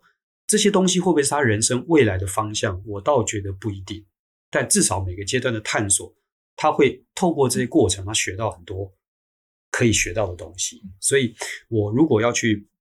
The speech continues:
Speaker 1: 谈生命教育，我认为去谈大道理，不如从生活当中去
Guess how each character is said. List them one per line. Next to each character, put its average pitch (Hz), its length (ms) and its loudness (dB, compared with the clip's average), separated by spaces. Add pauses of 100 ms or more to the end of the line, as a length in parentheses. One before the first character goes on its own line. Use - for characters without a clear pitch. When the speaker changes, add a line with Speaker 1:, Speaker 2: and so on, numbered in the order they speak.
(260)
Speaker 1:
谈 104 340 -4
生 120 220 4
命 117 160 2
教 107 200 0
育， 101 200 -4
我 104 240 -8
认 135 160 0
为 101 100 0
去 - 140 -8
谈 104 280 -6
大 107 200 0
道 107 260 0
理， 95 220 -12 (420)
不 139 100 2
如 110 160 6
从 104 220 -6
生 127 220 0
活 101 120 -2
当 110 140 -4
中 107 160 -6
去 107 220 -2